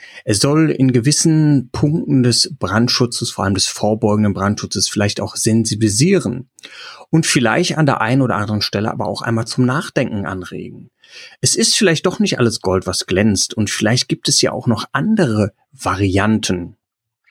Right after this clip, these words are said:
Und wenn du die letzte Folge von mir gehört hast mit den Brandtoten in Deutschland, ich bin jemand, der gerne auch solchen Aussagen auf den Grund geht, der gerne sich Sachverhalte anschaut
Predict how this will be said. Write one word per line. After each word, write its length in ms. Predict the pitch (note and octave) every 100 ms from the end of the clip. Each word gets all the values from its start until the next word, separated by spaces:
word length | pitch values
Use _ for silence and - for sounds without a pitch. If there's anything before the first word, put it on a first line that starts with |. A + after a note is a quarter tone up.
| - -
Und 280 | A#2 A2+
wenn 160 | A2+ B2
du 80 | B2+
die 220 | A2+ A2
letzte 360 | A2+ B2+ - D3
Folge 300 | A#2 A2+ G#2
von 240 | - F#2+
mir 180 | G2 G2
gehört 400 | F#2 F2+ F#2+ -
hast 200 | F#2 -
mit 140 | F#2+
den 140 | G2 F2
Brandtoten 560 | F2 A#2 A#2 A#2 A2
in 120 | G2
Deutschland, 600 | F2 F2+ G2 - A2 A2 - - - - -
ich 220 | - A#2+
bin 160 | - C#3
jemand, 360 | C3+ C3+ C3+ B2
der 360 | A2+ A2 G#2+ G#2 -
gerne 420 | G2+ G#2+ A#2 F#2+
auch 380 | G2+ G2+ - - C#4
solchen 600 | - G2+ G#2 - G2+ F#2+
Aussagen 440 | G2 G#2 - F#2+
auf 180 | F2+ F#2+
den 140 | G2+ F#2
Grund 400 | F2 C3 F3+ -
geht, 320 | F2+ - - - - - -
der 360 | G#2+ A2 A2 G#2+
gerne 320 | G#2+ A2+ A#2+
sich 180 | A2+ G2+
Sachverhalte 600 | A#2+ - G#2+ A2+ A2+ -
anschaut 560 | E3 F3+ - F#2 -